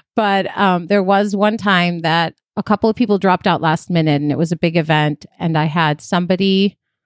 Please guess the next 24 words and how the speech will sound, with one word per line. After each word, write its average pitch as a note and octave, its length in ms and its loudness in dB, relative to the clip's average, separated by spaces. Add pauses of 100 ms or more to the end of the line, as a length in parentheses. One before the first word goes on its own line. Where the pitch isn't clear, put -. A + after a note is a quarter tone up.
(480)
pop F#3 380 -2
in E3 600 0 (600)
that F3+ 160 0
I F#3 100 2
didn't F#3+ 300 -2
know. F#3 240 2
It E3+ 40 2
was F3+ 120 -2
just F#3+ 160 -2
a F#3+ 60 2
friend F#3+ 260 -2
of F3 80 -2
a F#3 60 0
friend G3+ 300 -2
who F#3 100 -2
was E3 120 -2
hanging F#3+ 340 2
out, F#3 360 2 (100)
but E3 200 0
he E3+ 420 0
has E3+ 320 -4
a F3 60 -6
chef F3 280 -2
background. D#3+ 720 2